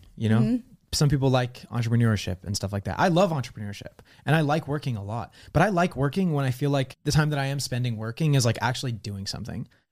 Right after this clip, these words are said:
Speaker 1: And I don't wanna add more work on when I feel like it's just redundant work or it's work that isn't important. I wanna try to
Speaker 2: Yeah.
Speaker 1: find something first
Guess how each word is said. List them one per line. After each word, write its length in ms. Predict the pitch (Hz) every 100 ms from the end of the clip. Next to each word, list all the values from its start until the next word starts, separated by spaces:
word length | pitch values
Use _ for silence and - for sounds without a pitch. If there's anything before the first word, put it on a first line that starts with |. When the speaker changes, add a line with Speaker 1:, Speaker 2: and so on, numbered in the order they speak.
| -
Speaker 1:
And 100 | 151
I 60 | 165
don't 160 | 175
wanna 200 | 160 156 120
add 260 | 135 117
more 220 | 123 127
work 260 | 110 120 120
on 320 | 117 107 98
when 100 | 101
I 60 | 104
feel 160 | - 113
like 160 | 110
it's 120 | 101
just 160 | - -
redundant 440 | 107 107 110 101
work 320 | 110 104 104 -
or 180 | 107 101
it's 340 | 98 - - 101
work 220 | 117 -
that 180 | 117 123
isn't 180 | 110
important. 480 | 98 92 113 107 90 -
I 60 |
wanna 180 | 127 151
try 100 | 98
to 80 | 120
Speaker 2:
Yeah. 100 | 78
Speaker 1:
find 240 | 107 117
something 240 | 120 104 101
first 460 | - 107 143 -